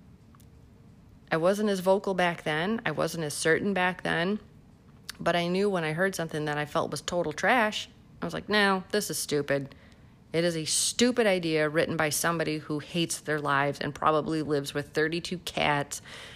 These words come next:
and is miserable and alone and wonders why.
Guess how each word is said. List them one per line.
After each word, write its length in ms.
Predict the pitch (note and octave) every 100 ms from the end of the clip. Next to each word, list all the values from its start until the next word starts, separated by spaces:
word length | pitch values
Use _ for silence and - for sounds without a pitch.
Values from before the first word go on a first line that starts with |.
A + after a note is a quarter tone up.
| -
and 100 | D#3
is 160 | D#3 D3+
miserable 600 | F3 F3+ D#3+ D3+ D3 D3
and 100 | D3
alone 640 | D3 F3+ E3 C#3+ C3+ C3+ - - - - -
and 200 | E3 E3
wonders 360 | D#3+ D#3+ D#3+ C#3+
why. 500 | D3 C#3 C#3 C#3